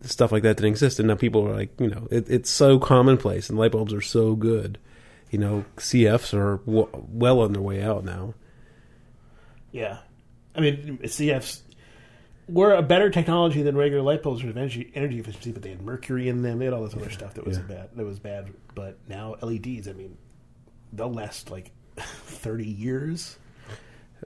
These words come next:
Speaker 1: All my C Fs, maybe I wasn't buying good enough C Fs, but they let, they're shit for lifetimes. They're, they're burning out left and right, and
Speaker 2: Really?
Speaker 1: they're only a couple years old, yeah.
Speaker 2: Well, replace them with L E Ds.
Speaker 1: Yeah. What we do
Speaker 2: And
Speaker 1: is
Speaker 2: the power that you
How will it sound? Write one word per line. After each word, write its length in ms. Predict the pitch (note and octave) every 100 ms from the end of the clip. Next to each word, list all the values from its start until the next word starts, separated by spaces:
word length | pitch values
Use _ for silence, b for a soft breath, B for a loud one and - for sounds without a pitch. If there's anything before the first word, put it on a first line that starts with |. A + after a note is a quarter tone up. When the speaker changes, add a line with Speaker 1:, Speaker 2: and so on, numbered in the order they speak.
| -
Speaker 1:
All 180 | - B2+
my 120 | C3+ B2
C 240 | - A2
Fs, 340 | G#2+ G#2 - -
maybe 380 | A2 A2+ A#2 A#2
I 40 |
wasn't 240 | A#2 A2
buying 220 | G#2+ G#2+ G#2
good 140 | G#2
enough 180 | G#2+ G#2
C 160 | - G#2
Fs, 200 | A2 -
but 220 | G#2 -
they 100 | G#2+
let, 220 | G#2+ -
they're 100 | G#2
shit 440 | - - A2 - -
for 360 | - A2+ G#2 F#2+
lifetimes. 720 | G2+ G#2 G2+ - F#2+ F2+ G#2
They're, 200 | G#2+ G#2+
they're 280 | A#2 G#2+ G#2+
burning 360 | A2 - A2 G#2+
out 180 | G#2 G2
left 240 | G#2 -
and 120 | G2+
right, 140 | G2+ G2
and 80 | A2
Speaker 2:
Really? 140 | G#2+
Speaker 1:
they're 80 | G#2
only 160 | G2+ G#2
a 40 |
couple 240 | - G#2
years 240 | G#2+ G2+ G#2
old, 240 | G#2 G#2
yeah. 220 | G#2+ G#2+ G#2 - _ _ - _ -
Speaker 2:
Well, 200 | C#3+ F#3 - -
replace 300 | F#2+ C#3 C#3
them 60 |
with 120 | D#3 C#3+
L 140 | C#3
E 80 | B2
Ds. 280 | - - A#2
Speaker 1:
Yeah. 160 | G#2 G2+ - - _ _ - _ _ _ _ _ _ - B B B
What 140 | C#3+
we 80 | C3+
do 280 | A#2 C3 B2+
Speaker 2:
And 80 | A#2
Speaker 1:
is 140 | C3+
Speaker 2:
the 60 | B2
power 400 | C#3+ F#3 F#3+ A#2
that 140 | A2+
you 200 | B2 G2+